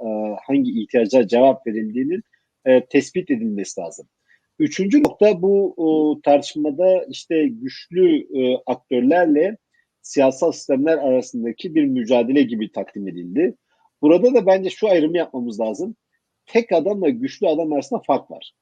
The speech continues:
Bence global ölçekte güçlü aktör olan talep azalmıyor. Ama tek, tek adam rejimleri bence de meşruiyet itimi,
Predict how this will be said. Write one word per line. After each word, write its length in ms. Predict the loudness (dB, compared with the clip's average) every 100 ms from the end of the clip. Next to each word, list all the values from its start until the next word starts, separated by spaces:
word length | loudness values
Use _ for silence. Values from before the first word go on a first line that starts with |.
| _ _ _ _ _ _
Bence 220 | -2 2 2
global 480 | 4 2 4 2 2
ölçekte 500 | -2 -2 -6 -2 -4
güçlü 400 | -4 -8 -4 -2
aktör 360 | 0 -2 2
olan 300 | 4 4 2
talep 320 | 0 0 0 -4
azalmıyor. 400 | -4 0 2 0 -10 _ _ _ _ _ _ _ -4
Ama 340 | 0 0 -2 -16 -2
tek, 160 | -2 -2 _ _ _ _ _ 0
tek 200 | 0 0 0
adam 440 | 4 4 2 -2 -8
rejimleri 680 | -6 -4 -4 -4 -4 -4 -4
bence 260 | -2 -2 -4 -4
de 60 | -4
meşruiyet 420 | -4 -4 -6 -6
itimi, 360 | -10 -2 -2